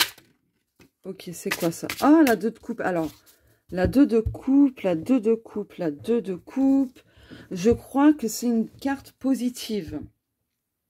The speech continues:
En fait, je pense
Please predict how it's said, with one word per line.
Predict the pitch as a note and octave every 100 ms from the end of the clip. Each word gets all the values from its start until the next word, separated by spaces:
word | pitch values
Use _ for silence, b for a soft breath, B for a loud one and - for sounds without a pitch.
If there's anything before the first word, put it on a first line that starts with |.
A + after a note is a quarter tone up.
| _ - - B B B B
En | - A3
fait, | - C#4 D4 -
je | F3 G3+
pense | - A3 B3 C4 - -